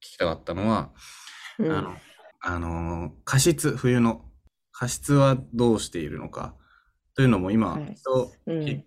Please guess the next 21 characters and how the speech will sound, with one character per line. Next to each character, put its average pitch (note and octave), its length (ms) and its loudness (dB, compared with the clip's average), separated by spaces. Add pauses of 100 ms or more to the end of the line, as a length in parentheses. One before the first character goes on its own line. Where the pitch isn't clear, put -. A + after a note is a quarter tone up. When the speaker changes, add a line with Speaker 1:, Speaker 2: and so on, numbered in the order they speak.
Speaker 1:
越 C#3+ 100 -8
し C3+ 380 0
を C3+ 380 0
し - 120 -20
て B2+ 140 -2
初 C3+ 240 0
め C3+ 100 4
て - 120 -8
の - 60 -18
冬 F#2 280 -4
を E2 100 -4
迎 F2 300 -4
え E2+ 80 -2
て F2 140 -8
い D#2+ 80 -6
て、 F2 480 -8 (260)
Speaker 2:
う G3+ 60 -8
ん。 D#3+ 400 -4
Speaker 1:
ち C#3 40 -14
ょ - 20 -16
っ - 20 -20